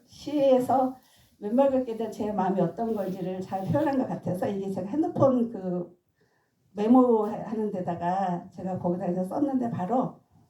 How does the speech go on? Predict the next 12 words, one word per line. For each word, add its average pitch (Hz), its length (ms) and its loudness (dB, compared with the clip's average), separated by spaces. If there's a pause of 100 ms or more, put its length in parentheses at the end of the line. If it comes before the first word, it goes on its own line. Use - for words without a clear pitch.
(340)
그거 208 180 -6
하나 196 260 -2
읽어드리고 208 880 -2 (400)
제 185 180 -12
사례를 226 360 -6
마칠까 180 420 -8
합니다. 196 500 -8 (2000)
이월의 226 500 4
공원, 180 520 2 (240)
김혜순. 208 1200 -4 (1300)
영하의 226 480 2
아침, 190 580 -2